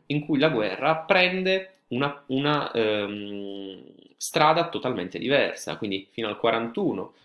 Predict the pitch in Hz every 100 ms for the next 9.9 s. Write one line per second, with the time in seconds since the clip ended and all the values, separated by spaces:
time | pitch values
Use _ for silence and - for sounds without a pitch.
0 | _ _ 127 117 110 107 107 98 101 -
1 | 151 117 104 98 92 - 95 117 123 98
2 | 95 98 147 196 - - - - 185 -
3 | - _ 165 135 135 143 165 185 104 110
4 | 120 87 104 - 98 95 98 98 98 101
5 | _ _ _ _ _ _ _ _ _ _
6 | _ _ _ - 247 220 123 - 147 202
7 | - 113 117 165 165 165 _ _ _ _
8 | - 92 123 73 - 226 254 139 - 98
9 | 101 - 208 - 120 - 117 147